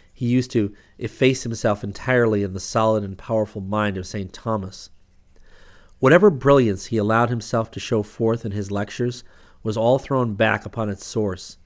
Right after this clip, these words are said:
the angel of the schools. Dan Walsh had been a student and collaborator of Gilson's, and knew Gilson and Maritain well. In fact, later on he introduced me to Maritain at the Catholic Book Club,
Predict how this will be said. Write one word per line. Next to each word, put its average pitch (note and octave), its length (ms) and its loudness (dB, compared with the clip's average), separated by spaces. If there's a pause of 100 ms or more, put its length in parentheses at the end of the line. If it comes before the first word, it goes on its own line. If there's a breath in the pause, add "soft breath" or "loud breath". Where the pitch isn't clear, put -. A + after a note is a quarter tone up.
the G#2+ 200 -8
angel A2 340 -4
of F#2 100 -8
the F#2 60 -12
schools. G2+ 640 -6 (880)
Dan E3 280 6
Walsh C#3+ 300 4
had A#2+ 100 0
been A2 140 -2
a G2+ 40 -4
student G#2+ 580 -2
and G2 140 -10
collaborator G#2 640 -2
of F2+ 140 -10
Gilson's, G2+ 640 -4
and G#2 160 -4
knew A#2+ 120 0
Gilson G#2+ 440 -2
and F#2+ 120 -6
Maritain G2 500 -4
well. F#2 380 -6 (400 soft breath)
In A2+ 100 -6
fact, B2 380 4 (300 soft breath)
later C3 280 4
on A#2+ 160 2
he A2 120 -2
introduced A2 400 -4
me G2+ 80 -4
to G2+ 120 -8
Maritain G#2 600 -2
at F#2 80 -12
the - 80 -14
Catholic G#2 400 -6
Book A#2 240 -6
Club, F2+ 300 -10